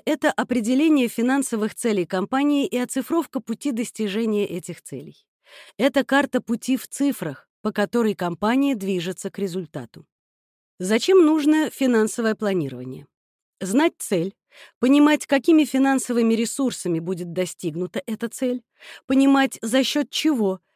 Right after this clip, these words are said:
каких департаментов, мероприятий, найма или сокращения и так далее будет достигнута цель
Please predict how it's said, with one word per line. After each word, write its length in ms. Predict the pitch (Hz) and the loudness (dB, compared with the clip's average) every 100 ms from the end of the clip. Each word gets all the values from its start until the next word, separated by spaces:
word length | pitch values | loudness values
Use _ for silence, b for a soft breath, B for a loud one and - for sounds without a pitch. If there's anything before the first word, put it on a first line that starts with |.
| _ | _
каких 340 | 254 262 254 | -4 0 0
департаментов, 840 | 208 233 202 208 185 180 208 226 - | 0 0 -2 0 0 0 -2 -4 -4
мероприятий, 920 | 240 226 220 214 180 180 180 240 226 | -2 -2 -2 -2 0 -2 -2 -6 -4
найма 460 | 214 208 202 214 202 | -2 0 2 0 -2
или 240 | - 202 | -2 -4
сокращения 840 | 190 185 170 180 - 208 220 220 | -4 -8 -4 -4 -4 -2 0 0
и 140 | 190 180 | 0 -4
так 240 | 165 151 | -8 -8
далее 360 | 147 196 254 269 | -4 -2 0 -2
будет 440 | 185 247 226 202 | -2 -4 -2 -4
достигнута 720 | 202 240 - 233 190 208 - | -4 -6 -4 -4 -2 -4 -4
цель 340 | - - 196 | -10 -6 -4